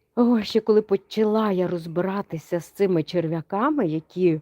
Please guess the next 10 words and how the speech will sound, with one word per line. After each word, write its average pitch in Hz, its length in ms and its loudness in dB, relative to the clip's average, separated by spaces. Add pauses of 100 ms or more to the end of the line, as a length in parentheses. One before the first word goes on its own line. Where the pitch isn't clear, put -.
можуть 170 480 0
до 165 120 -4
нас 151 240 -4
попасти, 165 840 -6 (1040)
друзі, 185 340 -2
вони 196 520 2 (200)
зазвичай, 185 920 -4 (220)
вони 208 400 4
можуть 196 380 -2
бути 175 440 -10